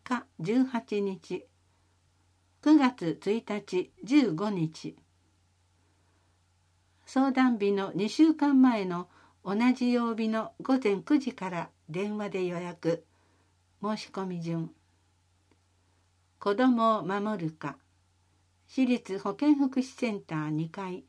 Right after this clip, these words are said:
電話八一二の二二一零。教育相談。幼児、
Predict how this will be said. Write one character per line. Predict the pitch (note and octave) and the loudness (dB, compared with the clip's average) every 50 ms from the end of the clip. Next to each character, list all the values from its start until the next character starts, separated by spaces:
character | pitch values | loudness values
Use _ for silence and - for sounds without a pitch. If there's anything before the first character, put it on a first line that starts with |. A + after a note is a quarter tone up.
| _ _ _ _ _ _ _ _ _ _ _ _ _ _ _ _ - | _ _ _ _ _ _ _ _ _ _ _ _ _ _ _ _ -8
電 | - G3+ G3 F#3 F#3+ | -4 -4 -2 -2 -4
話 | F#3 F3+ F3+ - - _ _ _ | -4 -6 -8 -8 -12 _ _ _
八 | _ - G#3 G#3 G#3 - C4 C4 C4 C4 | _ -8 -8 -8 -4 0 4 4 6 4
一 | C4 C4 - G3+ F#3 F#3 | 4 2 -2 -6 -6 -4
二 | G3+ G#3 G3+ | -4 -4 -4
の | F3+ E3+ E3+ - - | -4 -6 -8 -10 -10
二 | - G3 B3 C#4 C#4 C#4+ | -4 0 2 2 4 4
二 | C#4 C4+ C4+ B3 F3+ C#3 | 4 4 4 4 2 0
一 | - - E3 D#3+ - - G#3+ G#3 | -2 -4 -6 -6 -4 -4 -4 -4
零。 | G3 G3 F#3 E3 C#3 C3+ - _ _ _ _ _ _ _ _ _ _ _ _ _ _ _ _ _ _ _ _ _ _ _ _ _ _ _ _ _ _ _ _ _ _ _ _ _ _ _ _ _ _ _ _ _ _ _ _ _ _ _ _ _ _ _ _ _ _ | -4 -4 -6 -6 -8 -8 -10 _ _ _ _ _ _ _ _ _ _ _ _ _ _ _ _ _ _ _ _ _ _ _ _ _ _ _ _ _ _ _ _ _ _ _ _ _ _ _ _ _ _ _ _ _ _ _ _ _ _ _ _ _ _ _ _ _ _
教 | - - C4 C#4+ D#4 D#4+ D#4+ | 0 4 6 8 8 10 10
育 | D4+ D4+ D4+ D4 D4 | 8 6 6 2 0
相 | D4 - - B3 A3 F#3+ F#3 | 2 2 0 -2 -2 -2 -6
談。 | E3 D#3+ C#3+ C#3 D3+ F3 - _ _ _ _ _ _ _ _ _ _ _ _ _ _ _ _ _ _ _ _ _ _ _ _ _ _ _ | -8 -6 -6 -6 -6 -10 -12 _ _ _ _ _ _ _ _ _ _ _ _ _ _ _ _ _ _ _ _ _ _ _ _ _ _ _
幼 | - A3 C4 D4 C#4+ B3 G3+ | -2 2 6 6 6 6 4
児、 | E3 - - D#3 D#3+ D#3 - | 0 0 2 2 2 2 0